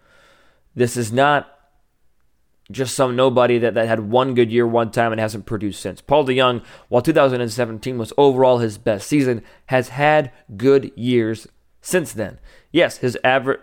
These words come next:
twenty eighteen, his average took a dip as well as on base and slugging,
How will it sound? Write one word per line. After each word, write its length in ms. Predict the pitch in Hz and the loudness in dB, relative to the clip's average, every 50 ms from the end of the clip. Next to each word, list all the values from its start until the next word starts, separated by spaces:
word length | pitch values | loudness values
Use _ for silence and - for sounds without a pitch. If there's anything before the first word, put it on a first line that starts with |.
| _ - | _ -8
twenty 340 | - 139 143 143 - - 127 - - - | -4 -2 -2 -2 -2 -4 -6 -8 -4 -2
eighteen, 340 | 147 143 131 - - 135 131 | -2 -2 -2 -2 -4 -4 -4
his 120 | 123 - | -4 -4
average 360 | - 117 123 123 120 120 - | -2 -2 -2 -2 -2 -6 -6
took 180 | - 127 117 - | -4 -4 -4 -4
a 60 | 117 | -2
dip 220 | 101 120 117 113 | -2 0 -2 -2
as 120 | - 107 107 | -2 -4 -4
well 160 | 113 117 117 | 0 0 0
as 100 | 113 - | 0 -2
on 220 | - 117 113 107 | -2 -4 -4 -2
base 200 | 98 107 107 101 | -2 -4 -4 -6
and 120 | - 92 92 | -8 -14 -10
slugging, 400 | - - 139 135 123 127 120 | -2 0 0 0 0 -2 -6